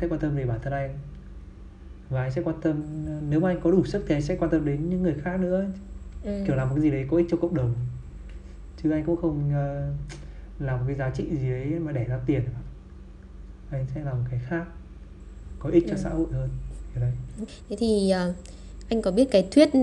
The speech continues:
Speaker 2: Ikigai không? Tức là, thực ra nó là cái, bốn cái vòng tròn nhau giữa, ờ, việc
Speaker 1: Ừ.
Speaker 2: mình thích làm này, việc mà xã hội cần này, việc mang lại thu nhập cho mình và việc mà mình có thể làm tốt. Thì nếu
Speaker 1: Ừ.
Speaker 2: mà mình tìm được cái Ikigai đấy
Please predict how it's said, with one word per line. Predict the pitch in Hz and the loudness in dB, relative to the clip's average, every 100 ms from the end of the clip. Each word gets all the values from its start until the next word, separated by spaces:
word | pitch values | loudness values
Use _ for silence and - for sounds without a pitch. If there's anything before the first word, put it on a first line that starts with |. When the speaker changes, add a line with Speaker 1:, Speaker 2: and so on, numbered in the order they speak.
| 247 | 4
Speaker 2:
Ikigai | - 220 240 226 220 214 | 2 4 6 6 6 6
không? | 214 220 - - - | 2 -2 -10 -12 -10
Tức | - 220 | -6 -2
là, | 214 190 175 175 175 - | 0 2 0 -2 -4 -6
thực | 208 | 0
ra | 208 208 | 2 2
nó | 175 | 2
là | 190 208 | 2 0
cái, | - 175 - | 0 -2 4
bốn | 180 180 | 4 6
cái | 190 | 6
vòng | 220 196 | 4 4
tròn | - 190 | 4 6
nhau | 247 226 214 | 6 6 4
giữa, | 202 214 262 262 - - - - | 4 6 6 4 -2 -14 -14 -12
ờ, | - 180 175 175 | -6 -2 -2 2
việc | 185 | 4
Speaker 1:
Ừ. | 180 - | 4 4
Speaker 2:
mình | 190 180 | 2 2
thích | 180 269 | 2 2
làm | 208 180 170 | 2 0 -4
này, | 165 - - | -8 -8 -4
việc | 180 - | -4 -4
mà | 170 | -6
xã | - 196 | -4 0
hội | 233 - | 0 6
cần | 202 170 | 6 6
này, | 160 - - - - - | 0 -8 -12 -16 -16 -8
việc | 180 175 | -6 -2
mang | 185 202 | 0 0
lại | 208 - | 0 -2
thu | - 214 | 0 2
nhập | 202 202 | 4 2
cho | 185 | 2
mình | 190 170 165 | 2 2 0
và | 160 156 - - - | -4 -4 -10 -12 -6
việc | 185 175 | -4 -2
mà | 165 | -4
mình | 160 | -2
có | 175 | 0
thể | |
làm | 175 165 - | 0 0 2
tốt. | 220 - - - - | 2 2 -6 -14 -14
Thì | - | -8
nếu | 165 | -2
Speaker 1:
Ừ. | 180 | 0
Speaker 2:
mà | 208 | 0
mình | 185 170 165 160 - | 0 -2 -4 -8 -2
tìm | 185 170 | 0 0
được | 165 | -2
cái | - 147 160 202 - - - - - | -4 -4 -2 -4 -6 -10 -10 -10 -8
Ikigai | 208 202 202 202 190 | -6 -4 0 0 2
đấy | 170 151 - | 0 0 -2